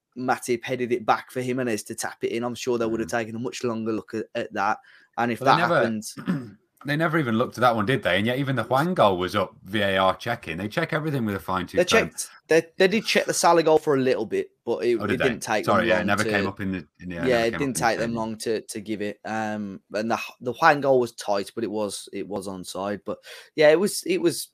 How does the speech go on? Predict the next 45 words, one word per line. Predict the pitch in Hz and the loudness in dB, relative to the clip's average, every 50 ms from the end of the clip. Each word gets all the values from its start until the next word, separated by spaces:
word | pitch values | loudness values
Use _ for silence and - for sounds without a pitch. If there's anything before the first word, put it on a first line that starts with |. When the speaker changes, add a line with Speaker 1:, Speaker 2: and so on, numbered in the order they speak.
| _ | _
Speaker 1:
you | - 117 | -8 -6
know, | 104 90 | -4 -4
really, | 98 104 113 120 120 113 113 | -4 -2 0 0 2 2 2
really | 107 110 110 107 101 | 0 0 -2 -2 -4
frustrating | 95 - 101 - - - 98 87 101 101 - - 110 110 110 | -8 -10 -12 -12 -6 -4 -2 -2 -2 -2 -4 -6 -6 -4 -4
when | 117 113 113 113 | -4 -4 -2 -2
we've | 117 110 110 | -4 -4 -2
worked | 120 131 127 123 - - | 0 2 2 2 2 0
so | - 120 107 107 107 | 0 0 2 2 0
hard | 110 110 113 113 113 107 - - 120 | 0 -2 -2 -2 -2 -4 -8 -14 -2
for | - - 156 | 4 4 4
a | - | 6
player | - 185 208 | 8 8 8
like | 196 151 - - | 8 6 4 2
Totti | - - - - - - 185 | -2 -2 -2 -2 -2 -2 0
as | 170 143 131 | 0 0 2
well, | 143 147 156 | 2 2 2
who | 143 127 113 - - - - - _ - | 2 0 -2 -6 -10 -16 -20 -16 _ -4
hasn't | 143 156 170 | -4 -4 -4
been | 156 135 - | -4 -4 -2
given | - 139 135 135 135 | -2 0 0 0 -2
Speaker 2:
Mm. | |
Speaker 1:
a | 120 | -2
huge | - - 127 127 120 | -4 -4 -4 -4 -2
amount | 127 127 120 98 107 | -2 0 0 0 0
of | 113 - | -2 -4
Speaker 2:
<clears throat> | - | -4
Speaker 1:
opportunities, | - 170 - 147 139 123 123 117 - - - 101 104 101 - _ _ _ _ | -2 2 4 4 4 2 2 -2 -8 -8 -8 -8 -8 -8 -10 _ _ _ _
not | - - 131 - | -8 -6 -6 -6
just | - - - - | -6 -6 -2 -2
under | 127 117 107 107 | 0 0 0 0
Lopetegui, | 104 107 107 - 107 - - 127 127 151 139 117 104 | 0 -2 -2 -4 -6 -2 0 0 0 2 2 0 0
but, | 87 101 76 | 0 -4 -4
you | 95 | -4
know, | 107 104 104 107 | -4 -4 -4 -2
under | 110 113 113 | -2 -2 0
Lage | 113 117 117 117 117 113 107 | 2 2 4 4 4 2 0
as | 110 104 | -4 -6
well, | 104 120 117 113 110 | -4 -2 -2 -2 -2
since | - - - - - | -4 -8 -10 -12 -10
coming | - 113 110 | -8 -8 -6
back | 98 104 - - - | -4 -4 -4 -4 -6
to | - | -8
the | 107 107 | -8 -8
team, | - - - 113 113 107 104 | -8 -6 -6 -6 -6 -6 -8